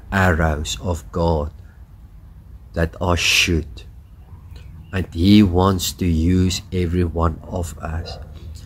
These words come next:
And then we declare spiritual words upon all these manifestations, what we are doing in front of God. When we do that, it's instead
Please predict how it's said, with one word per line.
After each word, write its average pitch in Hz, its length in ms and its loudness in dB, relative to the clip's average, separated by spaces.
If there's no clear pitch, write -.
And 90 280 2
then 98 380 6
we 98 280 4
declare 92 1040 4
spiritual 104 920 4
words 85 580 4
upon 92 500 0
all 107 380 6
these 87 420 -2
manifestations, 85 1500 -2
what - 320 0
we 90 180 2
are 85 180 4
doing 82 540 2
in 82 180 -4
front 87 480 0
of 82 240 -4
God. 78 420 -2
When 120 260 4
we 135 120 8
do 107 520 8
that, 85 540 4
it's 92 240 -2
instead 110 680 4